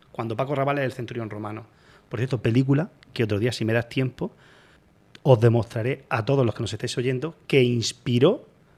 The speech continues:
la visión narrativa fílmica de la vida de Brian de la Monty Python. Plano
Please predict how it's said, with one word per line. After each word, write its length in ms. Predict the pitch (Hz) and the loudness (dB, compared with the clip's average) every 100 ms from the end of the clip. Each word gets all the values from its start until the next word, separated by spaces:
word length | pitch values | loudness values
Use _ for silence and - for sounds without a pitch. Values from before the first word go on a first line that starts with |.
| _ _ _ _ - | _ _ _ _ -4
la 180 | 127 120 | -2 -2
visión 480 | 117 - 165 123 - | -2 2 2 0 -6
narrativa 560 | 135 127 120 110 139 123 | -4 -2 -2 -2 0 -2
fílmica 520 | - 160 175 170 220 - | -4 -4 -4 -8 -12 -4
de 140 | 117 | -2
la 100 | 110 | 0
vida 180 | 131 135 | -2 -2
de 100 | 131 | -4
Brian 260 | 135 160 | -6 -6
de 80 | 139 | -6
la 80 | 107 | -6
Monty 260 | 107 101 104 | -8 -10 -14
Python. 320 | - - - _ _ _ _ _ - | -14 -16 -20 _ _ _ _ _ 2
Plano 400 | 175 208 269 | 4 4 0